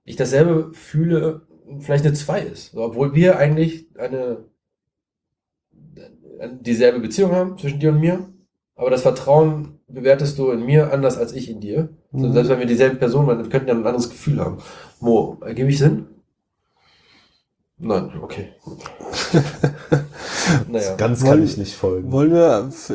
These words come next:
Speaker 2: wollen
Speaker 3: Die
Speaker 2: wir,
Speaker 3: Idee?
Speaker 2: ja. Sprich weiter.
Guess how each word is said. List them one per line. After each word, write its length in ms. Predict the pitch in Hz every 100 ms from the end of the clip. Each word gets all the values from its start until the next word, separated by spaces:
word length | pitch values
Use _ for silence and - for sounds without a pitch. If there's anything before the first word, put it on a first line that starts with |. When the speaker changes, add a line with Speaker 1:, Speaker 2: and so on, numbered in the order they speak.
| 131
Speaker 2:
wollen 200 | 143 156
Speaker 3:
Die 80 | 160
Speaker 2:
wir, 300 | 156 151 - _ _ _ _ _ _ _
Speaker 3:
Idee? 100 | 143
Speaker 2:
ja. 360 | 127 131 170 - _ _ _ _ _ _ _ _ _ _
Sprich 280 | - 131 127
weiter. 340 | 127 180 190